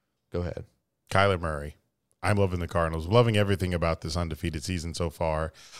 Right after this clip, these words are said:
Speaker 2: I, before the fantasy draft, I said, "I want Kyler Murray." Got him in, like, the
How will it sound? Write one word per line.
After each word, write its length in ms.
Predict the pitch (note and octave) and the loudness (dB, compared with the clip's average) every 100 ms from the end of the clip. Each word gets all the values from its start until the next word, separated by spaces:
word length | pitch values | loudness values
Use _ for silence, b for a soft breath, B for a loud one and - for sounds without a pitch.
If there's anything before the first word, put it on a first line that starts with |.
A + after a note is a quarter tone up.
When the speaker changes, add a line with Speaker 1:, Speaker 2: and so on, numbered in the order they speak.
| B - | B 4
Speaker 2:
I, 460 | A#2+ B2+ C3 B2+ B2 _ _ _ _ - | 6 8 6 2 -4 _ _ _ _ -14
before 580 | - B2+ C#3 C#3+ B2+ | 2 8 12 12 10
the 120 | B2 A2+ | 6 6
fantasy 340 | C3+ B2+ A2+ | 8 8 6
draft, 240 | G#2 G2+ G2+ | 6 6 4
I 40 | |
said, 220 | G2 G2 | 2 2
"I 320 | F#2+ A2+ A#2 A2+ | 6 8 8 8
want 400 | G#2+ G#2+ G#2 - | 8 6 6 4
Kyler 460 | G#2 G2+ G2+ G2 | 6 8 8 6
Murray." 640 | G2 G2+ G2 F#2+ D2+ C#2 - _ _ _ _ | 4 6 6 6 2 -4 -14 _ _ _ _
Got 200 | - F#2 | -2 0
him 100 | F2+ | 0
in, 60 | E2+ | -4
like, 160 | D#2+ | -6
the 120 | - | -8